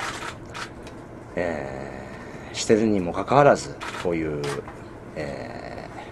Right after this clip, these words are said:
ー、状況になってしまったので、えー、しっかり、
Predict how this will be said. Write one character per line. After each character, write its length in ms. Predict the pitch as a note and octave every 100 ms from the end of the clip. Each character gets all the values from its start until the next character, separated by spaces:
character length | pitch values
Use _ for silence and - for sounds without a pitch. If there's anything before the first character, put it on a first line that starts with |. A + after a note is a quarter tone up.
| - - - - -
ー、 60 | -
状 120 | G#2+
況 120 | G2+
に 40 | F2+
な 80 | G2
っ 20 |
て 80 | -
し 120 | -
ま 100 | F#2
っ 40 |
た 120 | -
の 100 | F#2
で、 80 | D2 - - - - - - - - - - - - - -
え 80 | -
ー、 20 |
し 140 | - -
っ 40 |
か 80 | -
り、 160 | -